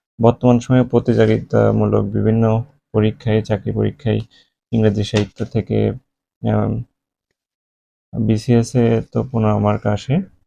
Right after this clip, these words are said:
এবং অন্যান্য চাকরি পরীক্ষায় দশ পনেরো মার্ক আসে বা পাঁচ মার্ক, মানে, আহ, ইংরেজি সাহিত্য থেকে প্রশ্ন থাকেই। সেই জন্য ইংরেজি সাহিত্যে, আহ, নিজেকে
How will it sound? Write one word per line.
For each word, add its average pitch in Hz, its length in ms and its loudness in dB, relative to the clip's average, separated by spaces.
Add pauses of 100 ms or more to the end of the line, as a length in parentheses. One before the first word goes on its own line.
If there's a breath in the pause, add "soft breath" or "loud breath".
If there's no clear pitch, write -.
(180)
এবং 107 280 0 (180)
অন্যান্য 104 320 0 (100)
চাকরি 104 320 -6
পরীক্ষায় 104 360 -8
দশ 101 160 -4
পনেরো 101 240 -6
মার্ক 98 260 -4
আসে 107 240 -10 (1700)
বা 107 140 -2
পাঁচ 113 260 0 (100)
মার্ক, 107 200 0 (200)
মানে, 127 160 2 (460)
আহ, 113 220 -2
ইংরেজি 120 360 2
সাহিত্য 120 360 -2
থেকে 123 280 0 (420)
প্রশ্ন 123 300 0
থাকেই। 117 340 -4 (1160)
সেই 131 200 4
জন্য 135 280 6 (2000 loud breath)
ইংরেজি 117 380 4
সাহিত্যে, 110 600 0 (1500 soft breath)
আহ, 110 220 2
নিজেকে 107 520 2